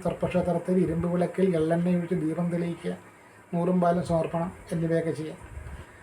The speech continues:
അതോടൊപ്പം തന്നെ ശനിയാഴ്ച ദിവസം അസ്തമയ ശേഷം ശാസ്താവിന് നീരാജനം തെളിയിക്കാം. ശനിദോഷം, ആ, കാഠിന്യത്തിന് വേണ്ടി കൊ-, കുറയ്ക്കാൻ വേണ്ടിയിട്ടല്ല, ശനി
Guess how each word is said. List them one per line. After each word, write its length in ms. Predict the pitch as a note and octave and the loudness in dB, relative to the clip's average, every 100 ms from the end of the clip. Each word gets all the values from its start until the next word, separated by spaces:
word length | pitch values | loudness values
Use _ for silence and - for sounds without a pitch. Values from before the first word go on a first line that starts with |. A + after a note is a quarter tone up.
| - | 0
അതോടൊപ്പം 340 | F3 F#3 F3+ F3 | 6 8 8 6
തന്നെ 180 | F3 F3 E3+ E3+ | 4 4 2 2
ശനിയാഴ്ച 440 | E3+ E3+ F3 F3 F3+ | 2 2 2 2 0
ദിവസം 200 | D#3 F3 E3 | 0 2 0
അസ്തമയ 300 | - F#3 F3+ F3 | 2 4 4 4
ശേഷം 240 | E3 F3 F3 | 0 0 0
ശാസ്താവിന് 500 | E3+ E3+ F3+ F3 F3+ E3 | 0 0 2 2 2 2
നീരാജനം 420 | D#3 E3+ E3 F3 | 2 2 2 0
തെളിയിക്കാം. 320 | E3+ E3+ E3+ F3+ - - - | 0 -2 -4 -10 -16 -18 4
ശനിദോഷം, 640 | F3+ F3+ F#3+ G3+ G3+ G#3+ G#3+ A3+ - - - - - | 8 10 12 12 12 8 6 0 -6 -14 -14 -16 -4
ആ, 60 | G#3+ F3+ | 0 6
കാഠിന്യത്തിന് 580 | F#3 F3 F3+ F#3 F#3 F#3+ | 6 8 6 4 4 4
വേണ്ടി 160 | F#3 F#3 F#3 | 6 4 4
കൊ-, 120 | F3+ E3+ | 2 4
കുറയ്ക്കാൻ 280 | E3+ F3 F3+ | 4 4 4
വേണ്ടിയിട്ടല്ല, 320 | F3+ E3+ B2 D#3 - - - - - - | 4 4 0 -4 -10 -20 -20 -20 -20 0
ശനി 220 | - G3 | 10 10